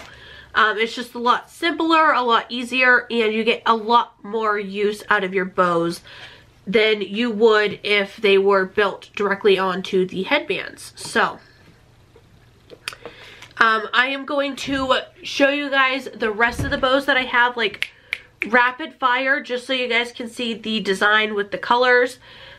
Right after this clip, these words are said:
Um, and any bows that you guys would like,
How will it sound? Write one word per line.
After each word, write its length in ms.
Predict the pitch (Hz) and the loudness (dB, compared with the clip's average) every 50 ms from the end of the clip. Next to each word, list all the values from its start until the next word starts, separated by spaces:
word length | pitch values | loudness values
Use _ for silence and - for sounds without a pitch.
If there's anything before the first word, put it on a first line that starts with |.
| - _ - | -16 _ 0
Um, 320 | 220 202 202 208 208 202 - - | 2 2 2 2 0 -2 -4 -2
and 360 | 214 226 226 226 220 220 202 - _ - | 0 2 2 2 0 -2 -6 -10 _ -2
any 300 | 233 254 269 285 302 302 | -2 0 0 0 -2 -4
bows 680 | 233 226 - _ - 247 240 240 247 277 294 311 294 285 | -4 -6 -6 _ 0 2 4 4 4 2 2 0 -2 -4
that 180 | - 262 - 226 | -4 -4 -4 -2
you 80 | 233 | -2
guys 340 | 220 240 226 233 233 226 226 | 0 2 2 2 0 -2 -4
would 260 | 208 226 247 247 190 | -4 -4 -4 -2 -2
like, 340 | 220 220 233 285 302 - - | 0 0 0 -2 -4 -8 -14